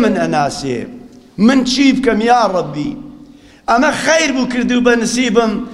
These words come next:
بتوانم چاکەیە بکەم. لەم غەریبیە گەورەیە بە خەرج بدەم. خوایە، من محتاجی تۆم. خوایە، من داوای یارمەتی لە تۆ ئەکەم.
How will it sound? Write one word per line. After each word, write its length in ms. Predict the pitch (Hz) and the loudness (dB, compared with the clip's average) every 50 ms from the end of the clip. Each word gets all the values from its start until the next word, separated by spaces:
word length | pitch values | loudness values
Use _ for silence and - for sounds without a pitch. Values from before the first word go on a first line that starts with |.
| - - - | -16 -12 -6
بتوانم 440 | - 277 254 254 262 240 233 233 214 | -4 -2 2 4 4 4 2 0 -2
چاکەیە 500 | - 226 233 233 220 220 226 240 233 214 214 | -2 0 2 2 2 2 2 2 2 2 0
بکەم. 240 | - - 214 208 190 165 147 - - - - - - - - - - _ _ _ _ - 214 | -4 -4 -4 -4 -4 -6 -10 -12 -16 -18 -20 -20 -20 -20 -20 -20 -20 _ _ _ _ -2 0
لەم 140 | 254 269 262 208 | 0 0 0 -2
غەریبیە 540 | 240 254 254 254 254 208 240 277 269 254 247 214 175 156 - - - - - - - - - _ _ _ _ - 180 190 | -2 0 0 -2 -2 -4 -2 0 2 2 2 2 0 -2 -4 -10 -14 -18 -18 -20 -20 -20 -20 _ _ _ _ -6 0 2
گەورەیە 460 | 262 277 277 277 277 294 302 294 285 269 | 2 2 4 2 2 2 4 4 2 2
بە 60 | 269 202 - | 2 0 0
خەرج 180 | 247 254 233 202 196 | 0 -2 0 -2 -4
بدەم. 260 | 202 180 202 196 175 - - - - - - - - - | -2 2 2 2 2 0 -6 -12 -16 -18 -20 -20 -14 -10
خوایە، 340 | - 196 262 269 240 233 233 220 247 | -2 0 2 2 2 2 0 -2 -4
من 120 | 302 277 269 240 | -4 -4 -4 -4
محتاجی 460 | 190 - - - 226 208 - 180 170 - | -6 -4 -2 0 0 0 -2 -4 -10 -10
تۆم. 180 | 170 156 143 - - - - - - - - _ _ _ _ _ _ _ _ _ _ - | -10 -10 -10 -12 -14 -18 -20 -20 -20 -20 -20 _ _ _ _ _ _ _ _ _ _ -8
خوایە، 300 | - 240 285 277 - 285 247 254 | -2 2 2 2 2 2 0 0
من 160 | 285 269 233 | -2 0 2
داوای 320 | 247 240 247 254 254 254 240 | 2 2 4 4 2 2 2
یارمەتی 360 | 240 220 214 208 - 220 247 214 | 0 0 0 -2 -6 -6 -4 -4
لە 60 | 208 196 202 | -4 -2 -2
تۆ 80 | 202 196 175 | -2 -2 -2
ئەکەم. 260 | 160 143 147 147 127 | -4 -6 -8 -10 -10